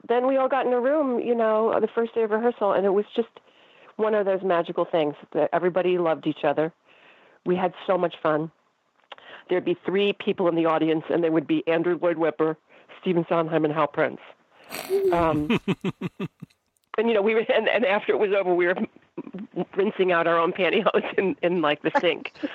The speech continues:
Speaker 2: <laughs>
Speaker 1: Um, and it was one of the greatest experiences of my life. And I still, you know, Jason's still one of my best friends, and all the people that were in it. Ju-,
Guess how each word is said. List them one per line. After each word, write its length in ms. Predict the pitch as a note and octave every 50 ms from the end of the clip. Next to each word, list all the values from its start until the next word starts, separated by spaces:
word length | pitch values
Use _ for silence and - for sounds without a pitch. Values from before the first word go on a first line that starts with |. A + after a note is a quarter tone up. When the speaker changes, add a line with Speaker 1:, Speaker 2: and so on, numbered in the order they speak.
| - -
Speaker 2:
<laughs> 60 | C#4+ A3+ A#3+ - - - G#3+ G3 - - - - -
Speaker 1:
Um, 240 | G3 G3 F#3+ F3+ F3+ F3 - - G#3+ - -
and 100 | A#3 A#3
it 80 | A#3+ A#3+
was 120 | B3+ B3 -
one 160 | B3+ B3+ B3+
of 60 | B3
the 60 | A#3 B3
greatest 380 | G#3+ A#3 A3+ A3+ A#3 A#3 - A3
experiences 520 | A3 - - A3+ A3 G#3 G#3 G3+ - G3 A3
of 100 | G#3 G#3
my 100 | G#3 G#3
life. 240 | A3 B3 A3 G3+ F#3+ G#3
And 100 | G3+ G3
I 140 | G3 G3 F#3+ -
still, 200 | - A3 G#3 G3+
you 120 | G3 G#3 G3+
know, 80 | F#3
Jason's 360 | E3+ G3 F#3+ F#3 - - F#3+ -
still 160 | - G3 F#3
one 100 | F3+ F3
of 60 | D#3+ D#3+
my 100 | D#3 D3+
best 280 | - D#3 D3 D#3 - -
friends, 240 | - D#3 D3+ D3+ D3+
and 140 | E3 E3 E3+ -
all 160 | F#3 F#3+ A#3
the 80 | D4 C#4+
people 260 | - - C#3 - C#3
that 100 | - -
were 100 | - A#2
in 120 | A#2 A#2 B2
it. 100 | - -
Ju-, 140 | C3+ C3+